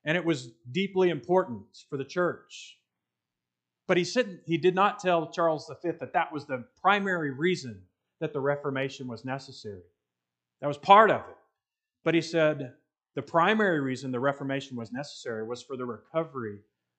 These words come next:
of true worship. You see, the gospel is a subset of worship.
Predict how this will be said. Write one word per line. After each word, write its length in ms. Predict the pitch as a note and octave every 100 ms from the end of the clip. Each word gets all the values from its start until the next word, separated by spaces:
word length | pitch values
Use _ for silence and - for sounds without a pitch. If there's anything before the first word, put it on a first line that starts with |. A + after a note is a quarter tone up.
| _
of 120 | B2
true 300 | - - D3
worship. 500 | A#2+ A#2+ A2+ - F#2+ _ _ _ _ _ _ _ _ _ _
You 60 | B2+
see, 160 | F3+
the 80 | D3+
gospel 560 | B2 D#3+ E3+ - D#3+ C#3+
is 100 | B2
a 40 |
subset 500 | A#2+ E3 C#3+ - D3
of 180 | A#2+ G#2+
worship. 500 | C#3 E3+ - -